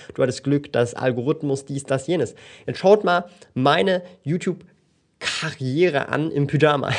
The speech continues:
<laughs> Ähm, ich mach schon seit zweitausendacht, zweitausendneun YouTube-Videos. Also da war ich so zwölf Jahre alt, also ein kleiner Sesselpupser, ein kleiner Teenager.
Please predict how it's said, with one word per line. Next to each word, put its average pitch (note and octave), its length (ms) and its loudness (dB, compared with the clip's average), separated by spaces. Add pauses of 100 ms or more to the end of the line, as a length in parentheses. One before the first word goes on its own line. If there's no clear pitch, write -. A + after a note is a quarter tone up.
(300)
<laughs> - 400 -20
Ähm, D3 320 6 (420)
ich A3+ 240 2
mach F#3+ 200 2
schon F3+ 260 -2
seit D#3+ 280 0
zweitausendacht, D#3+ 840 0
zweitausendneun C3+ 680 -2
YouTube-Videos. - 760 -8 (340)
Also A2+ 180 -6
da A2+ 140 0
war A#2+ 120 0
ich A#2+ 80 -6
so - 100 -16
zwölf A#2+ 380 0
Jahre A2 420 -6
alt, G#2 220 -6
also A2+ 160 -4
ein A2 100 -6
kleiner C#3 540 2 (480)
Sesselpupser, B2+ 640 -2
ein G#2+ 140 -4
kleiner A#2+ 400 -2
Teenager. A2 540 -6